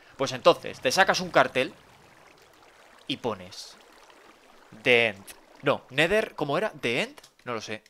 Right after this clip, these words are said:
The, no, ¿The Nether? No lo sé, tío. Creo que era The Nether.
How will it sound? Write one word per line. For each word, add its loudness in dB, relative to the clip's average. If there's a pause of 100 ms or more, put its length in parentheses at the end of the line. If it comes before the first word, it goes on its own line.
(480)
The, 2 (880)
no, -16
¿The -2
Nether? -8 (260)
No -6
lo -4
sé, -2
tío. -8 (1000)
Creo -2
que -2
era 4
The 2
Nether. -4